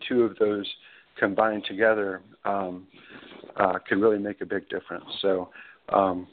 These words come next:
we're excited about the future of solarized programs, and we think that, um, we've had a good, two good successful programs here in Georgia so far, and we're, we can't wait to see what's on the horizon.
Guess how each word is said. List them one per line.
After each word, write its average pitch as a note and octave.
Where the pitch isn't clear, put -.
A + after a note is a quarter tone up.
we're A2+
excited A2+
about G2+
the F#2+
future C#3
of G#2
solarized G2
programs, F#2
and F#2
we F#2+
think G2+
that, G2
um, F2+
we've A2
had A2
a G#2+
good, A#2+
two E3
good C#3+
successful B2
programs B2
here B2
in A2
Georgia B2
so A2+
far, A2
and A2
we're, A2+
we G#2
can't A#2
wait G#2+
to A2+
see A2+
what's G#2
on G#2
the G2
horizon. G2+